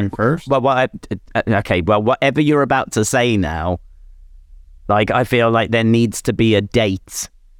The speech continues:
Speaker 1: kind of connected to it. Not, like, roughly January the first, but, like
Speaker 2: Yeah, around January, you know?
Speaker 1: <laughs> Okay, okay.
Speaker 2: I don't make these decisions.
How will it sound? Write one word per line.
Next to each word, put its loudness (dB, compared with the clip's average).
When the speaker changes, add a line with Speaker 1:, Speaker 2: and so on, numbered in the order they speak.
Speaker 1:
kind 0
of -2
connected -2
to 0
it. -6
Not, 0
like, 0
roughly 0
January 2
the 2
first, 0
but, 0
like 0
Speaker 2:
Yeah, 2
around 2
January, 0
you 2
know? 2
Speaker 1:
<laughs> -4
Okay, -2
okay. 0
Speaker 2:
I 0
don't 2
make 0
these 2
decisions. 0